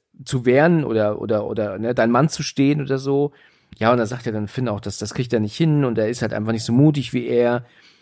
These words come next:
Und dann fragt ihn, ähm, Robin ja auch, ob er ihm bei Mathe helfen könnte, weil da kommt er halt irgendwie nicht mit klar. Daraufhin sagt er natürlich, „Ja klar, natürlich, ähm,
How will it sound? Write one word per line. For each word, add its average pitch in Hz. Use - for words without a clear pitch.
Und 139
dann 147
fragt 143
ihn, 139
ähm, 120
Robin 139
ja 123
auch, 127
ob 123
er 127
ihm 123
bei 113
Mathe 123
helfen 101
könnte, 104
weil 101
da 107
kommt 120
er 107
halt 107
irgendwie 107
nicht 101
mit 107
klar. 120
Daraufhin 120
sagt 107
er 104
natürlich, 110
„Ja 92
klar, 87
natürlich, 87
ähm, 65